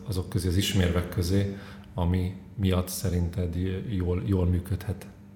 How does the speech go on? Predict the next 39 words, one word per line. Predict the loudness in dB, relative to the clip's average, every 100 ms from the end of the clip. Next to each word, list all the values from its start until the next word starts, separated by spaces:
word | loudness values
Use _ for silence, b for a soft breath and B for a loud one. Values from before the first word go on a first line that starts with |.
| -6
ö, | -4 -4 -6 B B B B -6
egy | -4
csapat, | 0 2 2 2
egy, | 0 0
egy | -2 -2
cégen | 2 4 4 4
belüli | 4 4 4
hangulat, | 4 2 2 0
hogy | 0 -2
az | 0
jó | 0 0
tud | -2 -2
lenni. | 0 2 0 -2 B B B B B -20 -16
Segítenél-e | -2 2 2 4 4 4 2
abban | 2 2
a |
hallgatóknak, | 4 4 2 0 -2 -4
hogy | -2
ezt | -2 -2
a |
pszichológiai | -2 0 0 2 0 0
biztonságot | -2 -2 -2 0 -2 -2 -2
jól | -2 0
értsük, | -2 -4 -4 -4 -6 -14 -18 B B B B -4
és | -2
aztán | 2 2
pedig | 4 4
rákanyarodnánk | 4 4 4 2 4 4 4 4
arra, | 2
hogy | 4 2 -2 -10 -16 0
és | 2 6
még | 6 8
mi | 8
lehet | 8 4
az, | 2
ami | 2 2 0 -4 B B B
fontos | -2 0 0 -2 0
lehet, | 2 0 -2 -8
ö, | -4